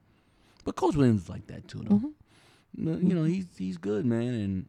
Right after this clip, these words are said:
Speaker 1: you know, he's real supportive of me in general
Speaker 2: Mm-hmm.
Speaker 1: too, which is
Speaker 2: Yep.
Speaker 1: which is cool, right?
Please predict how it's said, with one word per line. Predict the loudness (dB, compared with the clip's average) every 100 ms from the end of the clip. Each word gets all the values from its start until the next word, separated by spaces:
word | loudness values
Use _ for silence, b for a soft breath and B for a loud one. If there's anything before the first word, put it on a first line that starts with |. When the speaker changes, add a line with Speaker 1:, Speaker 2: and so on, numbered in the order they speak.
| -10
Speaker 1:
you | -6
know, | -4
he's | -2
real | -4 -4
supportive | -6 -8 -6 -4 -4 -6 -12 -14
of | -12 -12 -16 -20 _ _ _ _ _ _ _ _ _ _ _
me | 2 8 8 8 6
in | 2
general | 0 -2 -2 -4 -6 -10 -2
Speaker 2:
Mm-hmm. | 0 2
Speaker 1:
too, | 0 -2 -6
which | -10 -10
is | -12 -12 -18 _ _ _ _ -6
Speaker 2:
Yep. | -6 -6 _ _ -20 -20 -12
Speaker 1:
which | -8 -6
is | -8 -8
cool, | -4 -2 -2 -6
right? | -8 -6 -6